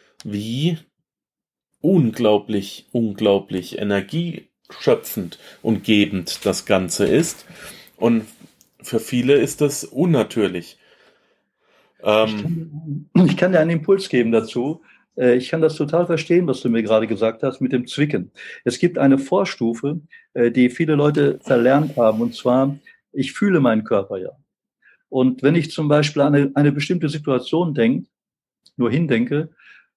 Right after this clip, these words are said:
Speaker 2: äh, dann spüre ich meinen Körper. In extreme Situationen hingedacht, fängt er wirklich an zu vibrieren,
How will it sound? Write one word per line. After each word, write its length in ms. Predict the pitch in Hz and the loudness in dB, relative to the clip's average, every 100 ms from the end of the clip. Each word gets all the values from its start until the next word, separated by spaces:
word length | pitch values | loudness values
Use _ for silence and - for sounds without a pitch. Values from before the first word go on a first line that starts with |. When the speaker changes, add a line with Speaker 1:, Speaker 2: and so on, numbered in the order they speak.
| - | -6
Speaker 2:
äh, 80 | 127 | 0
dann 160 | 127 | 2
spüre 280 | 127 - 175 | 2 2 2
ich 120 | 160 | 2
meinen 160 | 151 147 | 0 -2
Körper. 420 | 147 113 - - _ _ _ - - - | -2 -6 -8 -20 _ _ _ -20 -12 -2
In 320 | 123 120 - _ | 0 0 -6 _
extreme 480 | - 147 - 180 196 | -4 -2 2 2 2
Situationen 540 | 143 147 135 120 131 117 | 0 2 2 2 0 2
hingedacht, 640 | 147 147 143 151 147 - _ | 2 0 2 0 0 -10 _
fängt 300 | - 139 147 | -2 0 2
er 160 | 127 | 2
wirklich 360 | 151 170 147 - | 2 0 0 2
an 120 | 139 | -2
zu 220 | 139 - | 0 0
vibrieren, 540 | 127 113 160 156 78 | 0 -2 -4 -6 -8